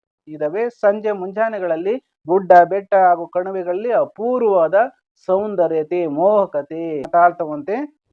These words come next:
ಹಿಂದೆ ನಾನು ಹೋದಾಗ, ಅಂದ್ರೆ ಇಲ್ಲಿ ಶಿವರಾಮ್ ಕಾರಂತರು ಹೋದಾಗ ಅಲ್ಲಿ ಜನವಸತಿನೇ ಇರ್ಲಿಲ್ವಂತೆ. ಹಲವಾರು ಪ್ರಾಚೀನ ಗುಡಿ ಗೋಪುರಗಳು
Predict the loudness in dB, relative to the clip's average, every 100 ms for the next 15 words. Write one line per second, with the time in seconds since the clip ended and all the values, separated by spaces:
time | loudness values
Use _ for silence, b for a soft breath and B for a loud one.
0 | _ -6 -2 0 0 -2 -6 -12 -20 -2
1 | 2 2 2 2 2 0 -4 -6 -10 -10
2 | -4 0 2 2 0 0 -4 -6 -4 -2
3 | -2 2 2 0 -6 _ _ -6 -6 -6
4 | -8 -6 -6 -8 -10 -8 -4 -2 -2 -2
5 | -4 -8 -10 -14 -14 _ _ _ _ _
6 | _ _ _ _ _ 0 4 6 6 6
7 | 4 0 0 0 0 -4 -8 -6 -6 -4
8 | -4 2 2 2 -4 -4 -4